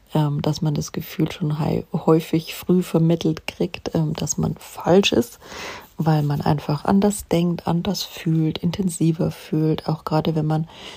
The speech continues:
mit Traumata zu tun hat, ähm, hat man einfach ein, ein sehr hohes Alarmsystem und dadurch entwickelt man sehr frühzeitig eine sehr tiefes Empfinden, ja.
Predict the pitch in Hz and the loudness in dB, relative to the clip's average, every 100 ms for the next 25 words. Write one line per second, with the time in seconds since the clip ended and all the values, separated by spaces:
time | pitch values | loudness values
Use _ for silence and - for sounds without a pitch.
0 | - 214 208 - 147 139 143 - - - | -2 0 0 -4 -2 -2 -2 -2 -6 -6
1 | - - - 160 156 147 151 - - - | -10 -8 0 2 2 0 -2 -10 -16 -20
2 | - - _ - 151 143 143 151 - - | -20 -20 _ -2 0 0 -4 -6 -14 -20
3 | - _ _ _ _ _ - 165 165 160 | -20 _ _ _ _ _ -4 -2 4 2
4 | - 147 - - 151 147 - 147 156 156 | 2 -2 -2 -4 -2 -2 -4 -4 -4 -4
5 | - - 156 156 151 147 151 - - - | 2 2 4 0 -2 0 -2 -2 -6 0
6 | 160 165 156 - 156 147 143 143 156 160 | 4 6 4 2 0 2 2 2 2 0
7 | - - - - - - 160 151 151 147 | 0 -4 -6 -12 -6 -4 -2 -2 -2 -2
8 | 151 - 151 - 165 160 - 160 151 156 | -4 -4 -6 -2 -2 -2 0 -2 0 -6
9 | - - 170 - 156 160 160 - 151 151 | -6 -4 -4 -4 -6 -4 -6 -4 -2 0
10 | 151 160 - - - - - - - 160 | -2 -4 -12 -18 -18 -20 -14 -4 2 4
11 | 160 151 - - 165 165 156 - - 160 | 4 2 -4 -2 0 2 0 2 2 2
12 | - - 170 170 - - 147 147 147 156 | 0 -4 0 0 -2 -2 0 0 0 -2
13 | 156 | -2